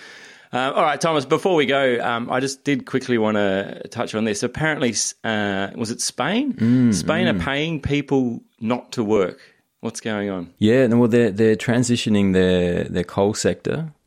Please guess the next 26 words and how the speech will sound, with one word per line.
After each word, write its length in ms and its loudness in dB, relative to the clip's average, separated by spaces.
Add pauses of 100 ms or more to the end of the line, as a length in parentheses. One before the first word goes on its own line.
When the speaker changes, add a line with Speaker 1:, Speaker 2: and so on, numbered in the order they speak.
(300)
Speaker 2:
into 720 -2 (380)
non-existence, 800 -2
I 80 0
guess, 300 -2
if 80 -4
you 80 -4
call 200 2
that 160 0
a 40 -6
transition. 640 -4 (560)
Um, 420 2 (240)
Speaker 1:
<laughs> 200 -14
Speaker 2:
and 160 2
they're 100 2
doing 380 4
Speaker 1:
Right. 260 0
Speaker 2:
that, 220 -2
<laughs> 40 -14
and 140 4
they're 60 4
doing 300 4
that 200 0
by 220 4
offering 480 0
coal 260 2
workers, 600 -2